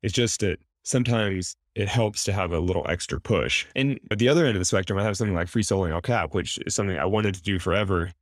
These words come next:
but then it helped me to have the film crew along and to have not so much, like, on the wall, but it helped for the process to have friends around that you could talk to about it and work on it with.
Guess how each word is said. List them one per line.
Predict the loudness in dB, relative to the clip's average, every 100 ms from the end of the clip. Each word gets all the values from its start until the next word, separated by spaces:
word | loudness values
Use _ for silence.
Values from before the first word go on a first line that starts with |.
| _ _ _ -4
but | 0
then | 0 0 -6 -12 _ -4
it | -2 0
helped | 2 2 0 0
me | 0
to | 0
have | 0 0 -2 -4
the | -4
film | 0 0 -2
crew | -2 0
along | 2 2 0 0
and | -2
to | -2
have | -2 -2 -2 -8 -10 -2
not | 0 0
so | 0
much, | 0 -2
like, | -4 -6 -20 _ -4
on | -2
the | 0
wall, | 2 2
but | 2
it | 2
helped | 2 0 -6 -12 -10
for | -4 -2
the | -2
process | -2 -2 0 0 0
to | -2
have | -2 -2
friends | -2 -2 -2
around | -2 -2 -2
that | -4
you | -4
could | -4
talk | -4 -4 -2
to | -2
about | 0 -2
it | -4
and | -4
work | -6 -4
on | -2 -2
it | 0
with. | 0 0